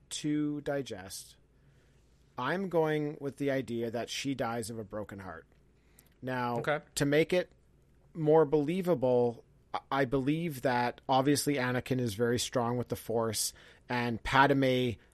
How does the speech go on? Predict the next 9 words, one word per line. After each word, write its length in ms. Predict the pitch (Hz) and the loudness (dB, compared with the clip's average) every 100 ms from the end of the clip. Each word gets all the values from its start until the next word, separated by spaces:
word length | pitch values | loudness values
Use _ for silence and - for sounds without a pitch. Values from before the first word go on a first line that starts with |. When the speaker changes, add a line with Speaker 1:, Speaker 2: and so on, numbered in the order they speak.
| _ _ _ _ - | _ _ _ _ 2
Speaker 1:
also 640 | 135 135 - 113 90 95 _ _ _ _ _ _ | 4 6 4 0 0 -6 _ _ _ _ _ _
is 160 | 151 - | 0 0
strong 320 | - 131 120 | 2 2 2
with 120 | 110 | -4
the 80 | 104 | -10
Force. 520 | - 98 90 - - - - | -10 -8 -6 -4 -6 -8 -18
So 300 | - 127 131 - | -4 0 0 2
I 160 | 127 | 6
would, 320 | 151 156 131 | 8 8 6